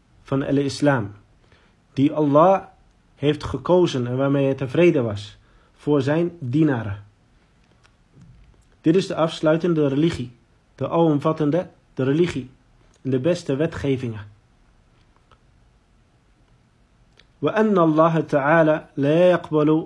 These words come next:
min ahadin dinan siwa." En dat Allah geen andere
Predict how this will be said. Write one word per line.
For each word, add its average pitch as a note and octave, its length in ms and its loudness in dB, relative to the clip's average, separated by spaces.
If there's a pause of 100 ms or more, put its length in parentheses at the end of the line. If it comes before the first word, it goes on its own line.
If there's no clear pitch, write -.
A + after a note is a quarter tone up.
min D3+ 220 -2
ahadin D3 520 -2
dinan E3 380 2
siwa." C3 540 -2 (720)
En - 160 -2
dat D3 160 2
Allah D#3 480 2 (1120)
geen F3 480 -2
andere F3 520 0